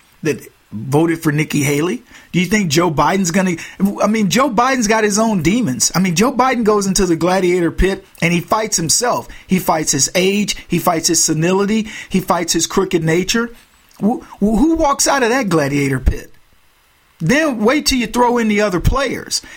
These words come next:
And I'll get to that because there's some very interesting things that people haven't considered as you look at the competition.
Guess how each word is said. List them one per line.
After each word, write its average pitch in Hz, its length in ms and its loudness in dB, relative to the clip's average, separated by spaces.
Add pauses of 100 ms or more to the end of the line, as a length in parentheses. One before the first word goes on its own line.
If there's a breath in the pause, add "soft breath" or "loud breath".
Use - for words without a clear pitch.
And 190 120 2
I'll 247 140 2
get 294 240 0
to 165 100 -2
that 139 180 -2
because 175 260 0
there's 190 200 0
some 165 160 0
very 285 400 2
interesting 254 580 0
things 226 300 0
that 180 120 -2
people 269 300 0
haven't 214 320 0
considered 180 500 -2
as 160 200 -2
you 180 120 0
look 208 200 0
at 170 100 -4
the 143 80 -2
competition. - 800 -2